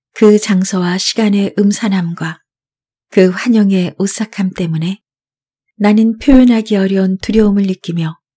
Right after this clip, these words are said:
옛날에 에스텔라 때문에 속상했을 때 머리카락을 쥐어뜯으며 서 있었던 나무 대문 사이로 양조장을 나왔다.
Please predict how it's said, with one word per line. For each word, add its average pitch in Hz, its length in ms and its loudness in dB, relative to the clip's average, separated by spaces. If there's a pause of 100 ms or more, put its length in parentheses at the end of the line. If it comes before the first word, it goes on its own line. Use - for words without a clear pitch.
(680)
옛날에 208 540 4
에스텔라 202 540 -2
때문에 185 360 -2
속상했을 208 760 -4
때 160 260 -8 (680)
머리카락을 196 840 -2
쥐어뜯으며 208 680 -2
서 220 200 -6
있었던 170 600 -6 (680)
나무 202 280 2
대문 196 320 0
사이로 185 540 -6 (500)
양조장을 202 560 0
나왔다. 160 580 -10